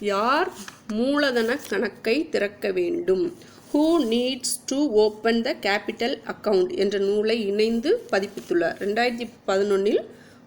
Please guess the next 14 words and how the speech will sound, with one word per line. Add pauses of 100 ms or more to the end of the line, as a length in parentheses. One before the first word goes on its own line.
(160)
ஃபாரின்
பாலிசி
இதழ் (240)
இவரை
உலகின்
முதல்
நூறு
உலகளாவிய (360)
சிந்தனையாளர்களில்
ஒருவராக (180)
மதிப்பிட்டுள்ளது. (1600)
கே
ஆர்
ஸ்ரீதர்,